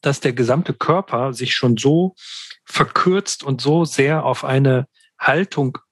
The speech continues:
eingestellt hatte, dass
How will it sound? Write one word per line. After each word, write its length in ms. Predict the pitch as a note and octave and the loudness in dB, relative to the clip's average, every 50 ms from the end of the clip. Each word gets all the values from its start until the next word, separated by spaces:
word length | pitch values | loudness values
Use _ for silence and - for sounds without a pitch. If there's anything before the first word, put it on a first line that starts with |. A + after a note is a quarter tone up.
| _ | _
eingestellt 960 | - - C#3 D#3+ F#3 F#3+ F3 - - - - - - A2 A#2 B2+ B2+ - - | -2 0 2 4 4 4 4 4 2 0 0 0 0 2 2 2 0 0 -2
hatte, 360 | - B2+ - - D#3 F3 G#3 - _ - - - - - _ _ | -2 -2 0 0 0 0 0 -2 _ -16 -20 -20 -20 -20 _ _
dass 360 | - C3 C#3 - - - - | -2 -2 0 0 -4 -8 -12